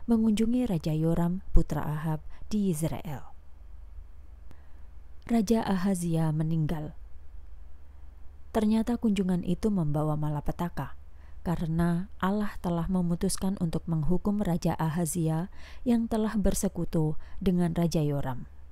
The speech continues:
Pada waktu itu, Raja Ahazia keluar bersama Raja Yoram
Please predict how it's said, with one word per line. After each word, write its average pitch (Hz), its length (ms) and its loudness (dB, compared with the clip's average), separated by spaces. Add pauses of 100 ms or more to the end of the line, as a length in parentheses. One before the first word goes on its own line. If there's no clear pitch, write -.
(500)
Pada 160 240 8
waktu 165 400 6
itu, 170 320 6 (240)
Raja 175 400 4
Ahazia 160 720 2 (240)
keluar 165 400 6
bersama 208 480 2
Raja 170 240 2
Yoram 156 480 2